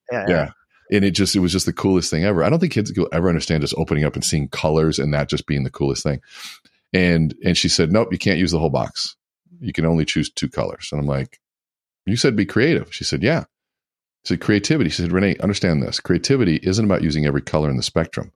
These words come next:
Speaker 2: Creativity is about having only two colors and working wonders with those colors." Now, at the time, I was just frustrated. But when I got older, that, that, just that little voice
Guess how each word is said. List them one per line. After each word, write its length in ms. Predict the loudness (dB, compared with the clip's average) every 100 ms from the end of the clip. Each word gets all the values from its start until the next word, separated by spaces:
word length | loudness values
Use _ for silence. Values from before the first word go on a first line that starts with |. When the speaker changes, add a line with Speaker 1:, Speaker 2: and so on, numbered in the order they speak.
| _ _ _ _
Speaker 2:
Creativity 540 | -2 -2 2 2 2 0
is 180 | 0
about 220 | 0 0 0
having 260 | -2 0
only 200 | 0 -2
two 180 | -2 -4
colors 480 | 0 0 2 -2 -8 _ _ -4
and 160 | 0
working 360 | 0 0 -2 0
wonders 380 | 0 2 0 -4
with 120 | -6
those 140 | -6
colors." 420 | -6 -10 -10 -16 -20 _ _ _ _ _ _
Now, 140 | 0 2
at 60 |
the 60 | 2
time, 240 | 2 2
I 60 | 2
was 120 | 2
just 160 | 0 -4
frustrated. 760 | -2 -2 0 -2 -2 -4 -6 -16 _ _ _ _ -4
But 180 | -2 0
when 140 | 0
I 80 | 2
got 160 | 2
older, 280 | 2 4 2
that, 160 | 0 -2
that, 280 | -4 -4 -2
just 220 | -2 -2
that 120 | 0
little 140 | 0 2
voice 480 | 2 2 0 -4